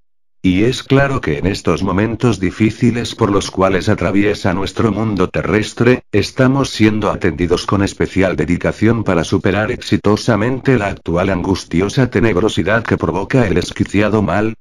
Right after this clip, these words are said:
por lo cual, en lugar de lograr destruirnos de conformidad a sus pretendidos planes, saldremos airosos pulverizando sus infernales maquinaciones centradas en la propagación de diversos virus,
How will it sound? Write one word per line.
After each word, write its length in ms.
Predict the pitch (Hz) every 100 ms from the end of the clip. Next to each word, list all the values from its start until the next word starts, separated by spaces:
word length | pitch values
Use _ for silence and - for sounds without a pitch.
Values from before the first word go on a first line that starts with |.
| -
por 220 | - 80
lo 120 | 87
cual, 440 | - 139 101 71 - -
en 220 | 92 90
lugar 340 | 78 101 123
de 120 | 117
lograr 300 | 80 78 101 -
destruirnos 760 | - - 87 95 104 104 101
de 140 | 107 -
conformidad 760 | 95 85 98 82 78 104 117
a 100 | 123
sus 240 | 107 98
pretendidos 680 | - 80 87 73 90 85 -
planes, 520 | - 104 104 110 - _
saldremos 760 | - 101 90 101 127 127 120
airosos 500 | 87 80 117 - 110
pulverizando 800 | - 76 71 78 82 101 101 87
sus 200 | 76 107
infernales 640 | 92 82 85 80 92 95 92
maquinaciones 800 | - - 104 67 101 110 107 -
centradas 640 | 98 90 90 101 117 -
en 60 | 92
la 140 | -
propagación 680 | 113 107 85 87 - 104 107
de 100 | 90
diversos 540 | 90 87 98 - 90
virus, 480 | 90 120 120 117 -